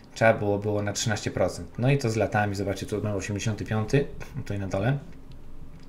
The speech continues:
I spadało, spadało. I zobaczcie, te procenty spadają, gdyż oni nie mogą dać wyższych procentów, bo gospodarka sobie nie radzi. Okej? Tu był ostatni, e, taki punkt, co w dwa tysiące dziewiętnastym nam spadł. Myśleliśmy, że to jest już koniec, ten kryzys i w ogóle,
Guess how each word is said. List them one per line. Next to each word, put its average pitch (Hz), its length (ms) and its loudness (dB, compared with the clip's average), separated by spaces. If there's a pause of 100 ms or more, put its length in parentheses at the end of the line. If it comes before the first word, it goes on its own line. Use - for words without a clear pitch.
(220)
I 147 100 6
spadało, 110 440 10
spadało. 95 520 0 (400)
I 113 40 -4
zobaczcie, 107 380 0 (240)
te 110 80 0
procenty 147 400 2
spadają, 101 520 2 (240)
gdyż 113 140 0
oni 123 120 4
nie 127 120 6
mogą 139 420 6 (320)
dać 110 180 4
wyższych 117 340 4
procentów, 98 440 -2
bo 113 60 0
gospodarka 107 520 2
sobie 113 240 0
nie 123 140 6
radzi. 123 280 6 (340)
Okej? 98 300 -2 (480)
Tu 135 100 6
był 127 340 8 (220)
ostatni, 110 640 4 (340)
e, 101 160 -2
taki 101 380 -2
punkt, 113 360 0
co 101 160 -2
w 95 80 -8
dwa 107 140 2
tysiące 107 280 -2
dziewiętnastym 101 440 0
nam 98 100 -2
spadł. 104 320 2
Myśleliśmy, 98 440 -2
że 95 80 -6
to 101 100 2
jest 95 140 0
już 95 160 -6
koniec, 107 340 -2
ten 95 140 -6
kryzys 107 400 -2
i 92 40 -4
w 95 60 -8
ogóle, 110 300 4